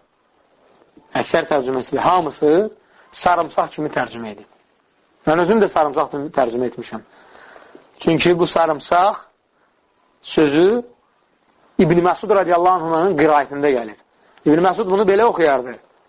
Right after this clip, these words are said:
Və səvmuhə. Min baqlihə və qissəihə və səvmihə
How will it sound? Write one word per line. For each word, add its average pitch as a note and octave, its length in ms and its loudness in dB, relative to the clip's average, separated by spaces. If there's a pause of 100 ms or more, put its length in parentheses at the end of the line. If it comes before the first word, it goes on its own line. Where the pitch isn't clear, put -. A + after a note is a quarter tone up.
(500)
Və D3+ 200 4
səvmuhə. C#3+ 540 -2 (1160)
Min D#3+ 340 2 (180)
baqlihə G#3 480 0
və F#3 160 0
qissəihə G#3 560 0
və F3 160 0
səvmihə A3 420 0